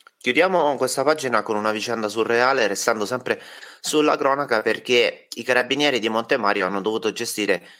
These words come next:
una situazione veramente quasi da film, perché sono stati allertati per scortare una donna di quarantotto anni e la figlia di diciassette che era incinta. Li hanno portati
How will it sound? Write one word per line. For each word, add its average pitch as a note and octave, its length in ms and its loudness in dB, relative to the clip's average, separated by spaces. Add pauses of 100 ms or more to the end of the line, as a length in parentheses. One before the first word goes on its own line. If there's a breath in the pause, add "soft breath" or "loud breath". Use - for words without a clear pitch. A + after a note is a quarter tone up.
(120 loud breath)
una C3 180 0
situazione A2 480 -4
veramente G2 640 0
quasi G#2 240 -4
da F#2+ 120 -2
film, F#2 340 -4
perché F#2+ 240 -4
sono G#2+ 180 -2
stati A2 440 -4
allertati A2+ 760 0
per F#2 280 0
scortare G2 440 -4
una G2 160 0
donna G2+ 260 -2
di F#2+ 100 -2
quarantotto G2 600 -2
anni G2+ 220 0
e F#2+ 60 0
la G2 80 0
figlia G2 380 -2
di G2 160 -8
diciassette G2+ 720 -2
che F#2+ 100 0
era G2 220 2 (560 loud breath)
incinta. D3 840 0
Li A#2+ 160 0
hanno G#2 160 0
portati G#2+ 420 0